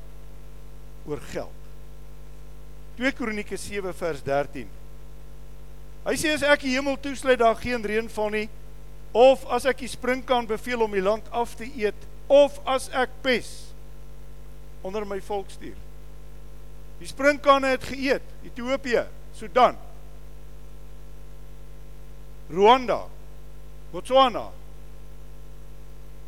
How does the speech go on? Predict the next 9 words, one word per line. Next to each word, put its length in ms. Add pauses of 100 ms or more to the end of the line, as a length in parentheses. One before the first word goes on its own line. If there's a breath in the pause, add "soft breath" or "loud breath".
(640)
Hulle 140
het 100
hom 120
nou 120
opgetel 640 (1120)
na 100
by 80
die 120
Karoo. 340